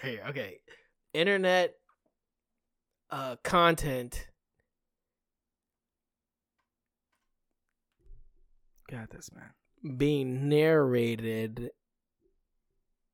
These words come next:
Speaker 1: by people, people's
Speaker 2: Okay.
Speaker 1: people's jokes.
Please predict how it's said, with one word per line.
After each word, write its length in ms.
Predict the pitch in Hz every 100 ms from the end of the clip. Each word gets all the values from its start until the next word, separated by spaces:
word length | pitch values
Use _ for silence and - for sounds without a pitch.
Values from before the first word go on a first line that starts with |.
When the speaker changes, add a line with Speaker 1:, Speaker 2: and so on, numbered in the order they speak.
| _ _ _ _ _ _ _ _ _ _ - _ _ _ _ _ _ _ _ _ _
Speaker 1:
by 300 | 147 131 127 - _ _ _
people, 760 | - 202 214 214 214 214 214 - _ _ _ _ _ _ _ _ _ _ _ _ -
people's 720 | 180 190 233 254 262 - - _ _ _ _ _ _ -
Speaker 2:
Okay. 280 | 151 160 190 - _
Speaker 1:
people's 580 | - 165 165 160 160 - _ _ _
jokes. 540 | 143 110 170 - -